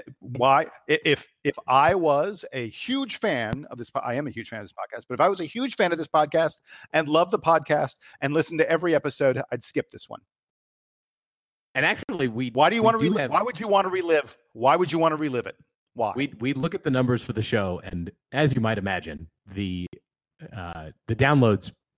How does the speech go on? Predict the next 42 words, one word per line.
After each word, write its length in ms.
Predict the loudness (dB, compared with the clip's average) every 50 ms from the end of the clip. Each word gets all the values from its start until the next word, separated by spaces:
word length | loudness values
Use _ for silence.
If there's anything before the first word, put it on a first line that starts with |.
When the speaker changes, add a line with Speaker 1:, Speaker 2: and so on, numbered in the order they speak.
| _ _ _ -2
Speaker 2:
increase 440 | 0 0 0 0 -2 -4 -4 -4 -4
when 140 | -4 -2
Duke 200 | -2 -2 -4 -4
is 100 | -4 -6
doing 220 | -6 -4 -2 0 2
well, 300 | 4 4 4 4 4 4
and 160 | 4 2 2
they 240 | 2 2 0 0 -2 -8 -20 -20 _ _ _ _
decrease 420 | -6 -6 -2 0 0 0 0 0
when 120 | -2 -2 0
Duke 200 | -2 -4 -2 -2
isn't 220 | -4 -2 -2 -2
doing 240 | 0 0 0 2 2
well. 280 | 0 0 -2 -2 -4 -6
And 300 | -8 -8 -6 -6 -8 -8 _ _ _ _ _ _ _ -4
as 160 | -2 0 0
you 60 | 2
can 140 | 2 2 2
tell 200 | 4 4 4 6
by 120 | 6 4 4
the 80 | 2
tone 200 | 2 2 0 2
of 80 | 2 0
our 120 | 0 -2
voices, 520 | -2 -2 0 0 0 0 -2 -4 -6 -6 -4
and 220 | -4 -4 -2 -4
of 120 | -4 -6
course, 220 | -4 -4 -2 -2 -4
because 460 | -6 -12 -6 -6 -6 -6 -6 -10 -20 _ _ _ _ _ _ _ _
you 200 | -16 -16 -16 -14 _
follow 360 | -12 -4 -2 0 0 0 0
Duke 220 | -2 -4 -6 -6 -4
basketball, 460 | -4 -2 -2 -2 -4 -2 0 0 0
because 220 | 0 0 -2 -2 -2
you 80 | -2
bothered 480 | -6 -2 2 2 2 4 4 2 -2 0
downloading 460 | -2 -2 0 0 0 0 0 0 0
this 140 | -2 -2 -2
in 80 | -4 -4
the 60 | -4
first 380 | -6 -4 -2 -2 -2 -2 -4
place, 440 | 0 2 4 4 4 2 -2 -10 -18